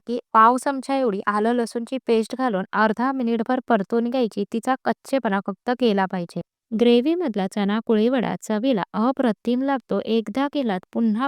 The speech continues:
पुन्हा करून खाल. एक शिमला मिरची चौकोनी अशी तिचे तुकडे करून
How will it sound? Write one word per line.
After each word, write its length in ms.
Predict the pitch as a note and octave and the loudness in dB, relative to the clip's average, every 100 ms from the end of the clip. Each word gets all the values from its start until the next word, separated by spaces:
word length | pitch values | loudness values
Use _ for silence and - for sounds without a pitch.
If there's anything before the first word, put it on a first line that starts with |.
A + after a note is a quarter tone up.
| C4+ | -2
पुन्हा 340 | A3 F#3+ B3+ - | -2 0 -2 0
करून 340 | A#3+ G3 G3 G3+ | -2 0 -2 -4
खाल. 300 | - F#3+ F#3 - A3+ | -2 -2 -2 -4 2
एक 220 | B3+ - | 2 2
शिमला 420 | - A3 G#3+ A#3+ | -2 0 0 0
मिरची 340 | B3+ G#3+ G3+ G3 | -2 -2 -4 -2
चौकोनी 540 | A#3 G#3 G3 B3 C4+ C4 | 0 0 0 -2 0 0
अशी 180 | - A3+ | -2 -2
तिचे 220 | B3 A3+ - | -2 -4 -4
तुकडे 340 | G#3+ G#3 A3 A#3+ | -4 -2 -2 0
करून 380 | B3 F#3 G3 | -2 0 -2